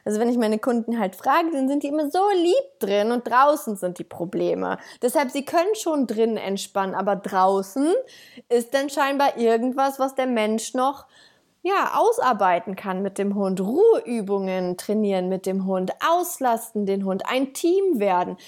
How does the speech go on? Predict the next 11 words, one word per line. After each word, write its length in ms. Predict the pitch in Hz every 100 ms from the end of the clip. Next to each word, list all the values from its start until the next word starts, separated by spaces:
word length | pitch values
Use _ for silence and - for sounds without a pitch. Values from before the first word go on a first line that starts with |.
| -
Nicht 220 | 262 302 294
nur 180 | 262
eine 260 | 226 226 208
Beziehung 840 | 180 247 269 262 - 311 330 330
führen, 420 | 330 - 330 339 262
sondern 280 | 233 226 -
eine 260 | 214 214
Bindung 760 | 180 185 269 349 554 294 226 196
erschaffen. 760 | 196 190 - 214 185 - 180 - - - -
Eine 220 | 233 247
Bindung 560 | 208 302 349 349 349